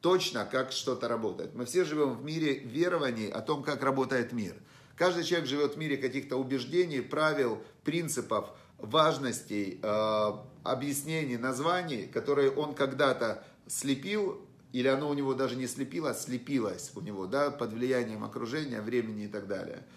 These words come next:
И, э, есть категория людей, которые, э, которые уверенные такие, да, в своей системе. То есть они верят. И они становятся сильными. Они, почему говорят, что дураки, они <laughs> как бы более сильные?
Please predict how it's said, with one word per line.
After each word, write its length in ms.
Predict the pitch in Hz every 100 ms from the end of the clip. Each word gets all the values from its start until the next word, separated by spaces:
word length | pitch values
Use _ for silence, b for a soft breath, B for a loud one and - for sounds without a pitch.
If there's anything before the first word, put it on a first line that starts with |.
| B B B - 147
И, 360 | 180 190 190 131
э, 260 | 131 131 127
есть 220 | 180 202
категория 480 | 170 156 165 170 160
людей, 300 | 160 196 220
которые, 680 | 160 147 165 165 156 143 -
э, 280 | 120 120 147
которые 460 | 123 165 160 156 139 - -
уверенные 580 | 143 131 156 123 98 95
такие, 320 | 98 - 98
да, 160 | 104 160
в 60 |
своей 240 | - 123 107
системе. 640 | 104 - 101 82 80 - - -
То 60 |
есть 140 | 123 135
они 140 | 170
верят. 400 | 147 143 98 - - B B B -
И 80 | 123
они 220 | 160 202
становятся 480 | 170 165 160 147 143
сильными. 480 | 143 127 98 87
Они, 520 | 107 143 151 95 110 92 -
почему 260 | 120 180
говорят, 260 | 160 - 117
что 120 | 113
дураки, 420 | 113 120 123 147
они 300 | 127 110 120 -
<laughs> 40 |
как 120 | - 107
бы 120 | 104
более 320 | 113 107 104
сильные? 560 | - 104 101 - -